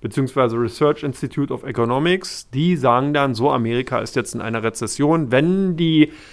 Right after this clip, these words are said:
marktbreite U-S-Wirtschaft sozusagen erkennbare Schwächen aufzeigt. Das heißt, der Binnenkonjunktur, die Binnenkonjunktur, Konsum, Immobiliensektor, Arbeitsmarkt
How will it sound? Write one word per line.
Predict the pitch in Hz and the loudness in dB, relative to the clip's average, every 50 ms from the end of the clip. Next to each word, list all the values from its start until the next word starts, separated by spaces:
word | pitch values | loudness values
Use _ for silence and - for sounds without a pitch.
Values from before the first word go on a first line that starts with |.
| - - - - _ 110 | -20 -20 -20 -18 _ -6
marktbreite | 113 123 131 147 165 175 180 - 151 143 151 151 151 147 156 151 139 | -4 -2 0 0 0 -2 -4 -8 0 4 4 6 6 4 0 -4 -4
U-S-Wirtschaft | 139 135 135 135 147 147 - - 135 143 143 - - 143 135 135 - | -2 -2 -2 -2 -2 -4 -4 0 0 0 0 0 -2 -2 -2 -2 -4
sozusagen | - 123 - - 139 123 120 127 123 127 123 | -8 -10 -8 -8 -10 -4 -2 -2 -2 -2 -2
erkennbare | 117 110 - - 147 165 190 190 165 151 143 139 139 | -6 -10 -6 -6 -4 -4 -2 -2 -2 -2 0 -2 -4
Schwächen | - - - - 135 - 151 127 | -6 -4 -2 -2 -2 0 -2 -2
aufzeigt. | 107 95 98 - - - - 117 98 95 - - | -2 -2 -4 -6 -8 -6 -4 -4 -4 -4 -6 -10
Das | - - | -4 0
heißt, | 131 117 117 - | 2 2 2 0
der | - 104 | -4 -4
Binnenkonjunktur, | 110 165 202 202 - 185 165 156 156 151 151 151 - 160 143 | -2 0 0 0 2 0 0 0 0 -4 -4 -6 -6 -8 -6
die | 123 117 | -6 -4
Binnenkonjunktur, | 117 147 165 165 - 170 147 143 147 - - 147 131 | -4 -4 -4 -2 -2 -2 -2 -2 -4 -4 -6 -6 -4
Konsum, | - 127 117 113 107 139 156 156 156 151 | -2 -4 -4 -2 0 2 2 4 2 0
Immobiliensektor, | 127 117 117 110 107 139 151 151 147 131 131 131 131 - - 127 127 95 | -2 -4 -4 -2 -2 -2 -2 -2 0 -2 -2 -4 -2 -2 -2 -2 0 0
Arbeitsmarkt | 107 117 127 135 131 127 - - 127 117 117 117 120 - - | 0 2 4 4 2 2 0 -6 -4 -2 0 0 0 -2 -6